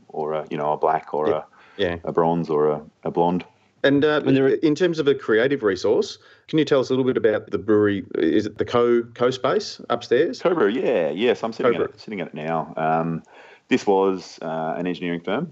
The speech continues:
Speaker 1: before, um, before it was Three Ravens, uh, Zecton. Um, they did a lot of high-end work for pharmaceutical industry. So they had about a hundred staff at the time. Very big office space, quite dry. And, uh, as far as engineering firms go, I think they're pretty eclectic. They seem to have a lot of interesting characters up here.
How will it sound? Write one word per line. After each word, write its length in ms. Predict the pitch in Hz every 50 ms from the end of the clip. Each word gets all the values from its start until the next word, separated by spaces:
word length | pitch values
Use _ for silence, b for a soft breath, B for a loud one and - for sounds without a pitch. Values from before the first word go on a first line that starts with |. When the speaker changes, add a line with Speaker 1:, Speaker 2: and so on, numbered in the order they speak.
| 123 104
Speaker 1:
before, 420 | 95 - - - 82 80 78 80
um, 140 | 78 78 78
before 240 | 78 78 - - -
it 40 |
was 120 | 67 - -
Three 160 | - 82 78
Ravens, 380 | 76 82 101 127 139 139 127 -
uh, 100 | 76 76
Zecton. 460 | 76 - 101 87 - - 101 101 104 98
Um, 280 | 78 73 73 76 73
they 100 | 73 76
did 140 | 76 82 76
a 40 | 78
lot 120 | 78 76
of 280 | 78 78 76 - - - -
high-end 260 | - 98 90 85 85
work 200 | 87 90 85 78
for 240 | - - 82 80 80
pharmaceutical 640 | - - 87 78 78 - - - 92 87 85 87 87
industry. 500 | 90 90 87 - - 90 87 85 82 - -
So 260 | - - 80 76 76
they 120 | 71 - 80
had 100 | 82 -
about 160 | 87 78 73
a 20 |
hundred 240 | 76 87 85 80 -
staff 440 | - - 78 85 90 90 - - - -
at 80 | 73 -
the 60 | 82
time. 420 | - 90 90 90 90 92 92 90 90 -
Very 300 | 92 98 90 85 80 82
big 340 | 78 85 85 85 80 73 - -
office 220 | 85 - - -
space, 540 | - - 85 80 80 78 78 - - - -
quite 240 | - - 82 71 -
dry. 400 | - 80 78 78 80 80 80 82
And, 280 | 78 78 78 78 78 73 - _ -
uh, 60 | - 113
as 320 | 113 117 127 - 127 123
far 120 | - 127
as 100 | 101 95
engineering 320 | 101 92 85 90 90 95 95
firms 260 | - 101 95 92 -
go, 120 | - 98
I 60 | 95 92
think 160 | - - 92
they're 120 | 85 80
pretty 360 | - - 101 87 82 82 82 -
eclectic. 520 | 90 87 - 101 98 - 110 98 - - - _ -
They 120 | 80 76
seem 220 | - - 78 76
to 60 | 73 76
have 120 | 78 73
a 40 | 76
lot 100 | 76 76
of 180 | 78 76 - -
interesting 300 | - - - - - 78
characters 380 | - - 78 73 - 78 73
up 140 | 78 76 -
here. 300 | - 80 80 82 - -